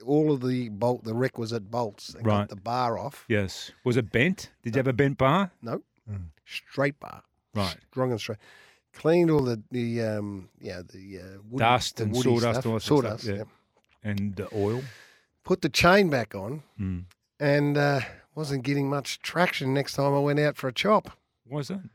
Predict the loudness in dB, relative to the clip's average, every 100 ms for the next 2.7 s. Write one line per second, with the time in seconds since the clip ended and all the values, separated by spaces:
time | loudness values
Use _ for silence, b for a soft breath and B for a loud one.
0 | _ _ -8 -2 2 4 4 2 0 2
1 | 6 6 8 8 8 10 10 10 10 10
2 | 8 8 6 6 6 4 2